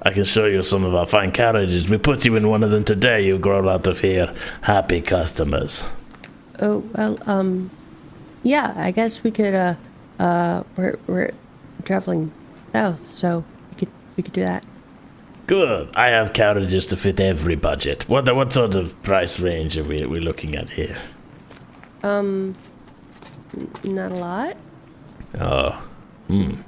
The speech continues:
Speaker 1: Well, that does limit things a little bit, but I can still accommodate you. And he sort of, he turns away from the nicer looking <laughs> carriages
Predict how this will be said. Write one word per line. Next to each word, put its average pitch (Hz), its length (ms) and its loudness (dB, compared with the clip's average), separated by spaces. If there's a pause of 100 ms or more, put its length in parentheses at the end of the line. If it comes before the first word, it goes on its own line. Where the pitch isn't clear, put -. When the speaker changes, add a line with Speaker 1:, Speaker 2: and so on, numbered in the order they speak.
Speaker 1:
Well, 87 140 0
that 92 200 0
does 95 220 0
limit 113 320 2
things 73 280 -4
a 73 60 -6
little 65 280 -4
bit, - 320 -4 (100)
but 147 120 4
I 156 120 2
can 123 160 0
still 80 340 -2
accommodate 80 720 -2
you. 127 220 0 (600)
And 85 100 -4
he 87 120 2
sort - 260 0
of, - 100 -4 (560)
he 85 100 2
turns 95 360 2
away 87 260 2
from 85 240 0
the 80 140 2
nicer 85 480 0
looking 85 280 0
<laughs> - 20 -2
carriages - 840 2